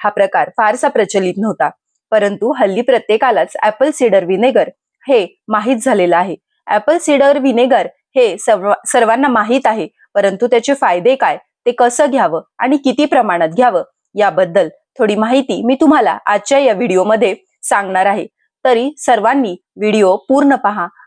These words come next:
आणि चॅनलला सबस्क्राईब नक्की करा. ॲसिडिटी झाली असेल,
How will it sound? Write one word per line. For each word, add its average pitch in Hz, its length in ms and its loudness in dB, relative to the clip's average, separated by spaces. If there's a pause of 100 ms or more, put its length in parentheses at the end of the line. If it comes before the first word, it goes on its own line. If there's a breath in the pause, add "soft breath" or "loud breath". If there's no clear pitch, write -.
आणि 202 240 -4
चॅनलला 247 520 0
सबस्क्राईब 202 560 -2 (400)
नक्की 233 360 -2
करा. 165 260 0 (1080)
ॲसिडिटी 277 560 0
झाली 214 300 0
असेल, 185 340 0